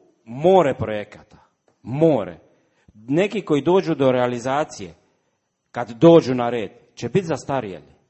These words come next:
Trebat će ih revidirat, trebat će ponovo radit na projektima, na građevinskim dozvolama, na svim, jer jednostavno nećemo uspjeti sve to ostvariti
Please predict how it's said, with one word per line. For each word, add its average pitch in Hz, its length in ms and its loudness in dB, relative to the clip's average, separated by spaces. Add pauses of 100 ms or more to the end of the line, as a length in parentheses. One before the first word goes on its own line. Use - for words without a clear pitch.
(460)
Trebat 190 320 -4
će 151 140 -8
ih 131 140 -10
revidirat, 135 640 -6 (320)
trebat 156 320 -6
će 139 100 -10
ponovo 139 580 -2 (180)
radit 131 380 -4 (340)
na 151 180 -4
projektima, 143 640 -4
na 151 140 -6
građevinskim 143 640 -8
dozvolama, 135 380 -4
na 120 100 -6
svim, 156 220 -10 (180)
jer 127 200 -4
jednostavno 139 760 -6 (340)
nećemo 135 520 -6
uspjeti 127 420 -14
sve 120 160 -12
to 120 100 -6
ostvariti 117 480 -8